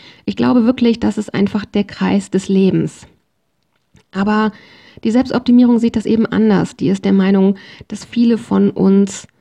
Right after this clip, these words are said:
scheitern, weil wir zu früh aufgeben. Und diese Gedanken sorgen dafür, dass wir uns nach so einer Trennung eben wie Versager fühlen. Dabei sind wir alles andere als das und keinesfalls Versager.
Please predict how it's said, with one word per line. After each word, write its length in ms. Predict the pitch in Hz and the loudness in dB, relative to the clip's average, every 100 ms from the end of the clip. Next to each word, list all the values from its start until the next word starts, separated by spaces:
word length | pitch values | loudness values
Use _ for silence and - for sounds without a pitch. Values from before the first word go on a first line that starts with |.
| _ _ _ _ | _ _ _ _
scheitern, 720 | - - 202 233 247 214 214 | -14 -8 -2 -2 0 2 2
weil 140 | 202 196 | 2 0
wir 100 | 202 | -2
zu 140 | - | -2
früh 320 | 196 - 196 202 _ | -6 0 0 0 _
aufgeben. 840 | 196 208 - - 175 160 - 170 - _ - _ _ | 0 0 -2 -6 -2 -2 -2 -4 -6 _ -20 _ _
Und 280 | 196 208 - - | 0 0 -4 -16
diese 400 | 190 220 254 247 | -2 2 4 2
Gedanken 400 | 226 202 214 214 | 2 0 2 0
sorgen 320 | 196 196 202 | 2 2 2
dafür, 420 | 202 - 196 196 | 0 -2 -2 -2
dass 280 | 202 185 190 | -2 -4 -4
wir 80 | - | -4
uns 140 | 196 | -2
nach 140 | 190 185 | -2 -4
so 140 | 214 | -4
einer 240 | - 196 190 | -2 -2 -4
Trennung 400 | - 190 202 196 | -2 0 2 0
eben 380 | 180 185 190 | -2 0 0
wie 100 | 180 | 0
Versager 520 | 190 262 247 175 156 160 | -2 -2 -2 -2 -4 -8
fühlen. 440 | - - 175 180 - _ _ - _ _ _ | -4 -2 -2 -4 -10 _ _ -20 _ _ _
Dabei 220 | - 220 240 | -4 -2 2
sind 180 | 269 | 2
wir 120 | 269 233 | 2 0
alles 240 | 247 254 | 0 -2
andere 340 | - 220 247 180 | 0 2 4 2
als 160 | 180 | 0
das 240 | - 175 - | -2 -4 -4
und 100 | 196 | -2
keinesfalls 540 | 208 214 196 185 165 | 2 2 2 -2 -4
Versager. 500 | 160 160 151 - - | -4 -4 -4 -6 -8